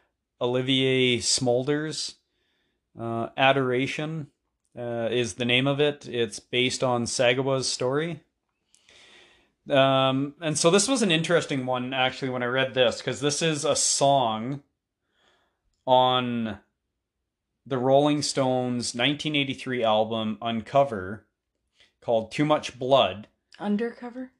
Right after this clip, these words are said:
Speaker 1: Oh, yes, Undercover. Oh, it's,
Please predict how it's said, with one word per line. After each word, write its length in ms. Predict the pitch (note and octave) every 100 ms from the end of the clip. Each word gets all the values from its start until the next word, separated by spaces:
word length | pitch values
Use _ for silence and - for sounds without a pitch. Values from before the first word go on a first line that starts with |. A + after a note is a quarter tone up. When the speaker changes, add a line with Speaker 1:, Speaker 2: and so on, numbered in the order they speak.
| _ _ _ _ _ _ _ _
Speaker 1:
Oh, 160 | - D4
yes, 360 | E3 C#3 - -
Undercover. 600 | D3+ D3 - A#2 G#2 - _ _ _ _ _ _
Oh, 320 | C#3+ D3+ - - _ _ _ _ - _
it's, 200 | C3+ -